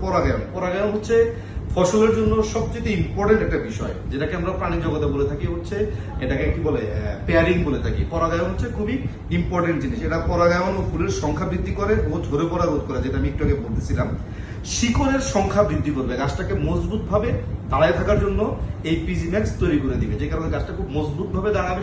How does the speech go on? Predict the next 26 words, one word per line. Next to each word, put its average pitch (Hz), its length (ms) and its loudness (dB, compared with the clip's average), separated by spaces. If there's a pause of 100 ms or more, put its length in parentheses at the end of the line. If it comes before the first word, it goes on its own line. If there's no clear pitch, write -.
শক্তিশালীভাবে - 600 0
দাঁড়াবে 185 280 -2
এবং - 220 -4 (420)
মাটি 160 260 -2
থেকে 202 160 -4 (120)
পর্যাপ্ত 170 440 -4 (120)
খাবার 180 300 4 (140)
শোষণ 208 280 -4
করার 156 260 0 (300)
ক্ষমতা 170 360 0
সে 185 120 -4
অর্জন 127 400 0
করবে, - 200 0 (340)
যে 156 140 -2
কারণে 175 380 0 (200)
সে - 240 0
ফল, 156 200 4 (100)
মানে, 131 200 0
আহ, - 600 -4
সে - 140 0
যতটুকু 170 600 2
নিজে 170 220 4
খাবে, - 300 2
ততটুকুই 214 600 -2
কিন্তু 220 240 -4
আপনাকে 170 320 -2